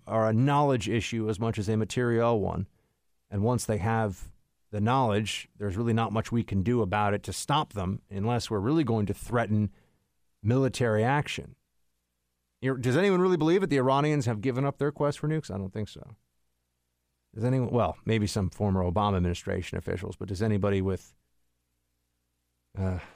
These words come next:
a-, an I Q that reaches in the high two digits and above? I mean, th-, this is really not overly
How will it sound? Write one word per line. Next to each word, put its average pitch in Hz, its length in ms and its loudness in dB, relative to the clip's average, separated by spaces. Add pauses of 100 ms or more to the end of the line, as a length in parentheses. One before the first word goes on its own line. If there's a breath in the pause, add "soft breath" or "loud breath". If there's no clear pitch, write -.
(600 loud breath)
a-, - 360 -10
an 113 140 0
I 110 180 0
Q 117 340 2
that 98 160 0 (1080)
reaches 101 340 -2
in 107 60 2
the 98 80 0
high 104 260 0
two 110 200 0
digits 101 360 0
and 104 100 0
above? 113 320 2
I 107 60 0
mean, 101 180 2
th-, 92 140 -2
this 139 220 -2
is 113 140 0
really 113 380 2 (580)
not 110 220 2
overly 110 640 2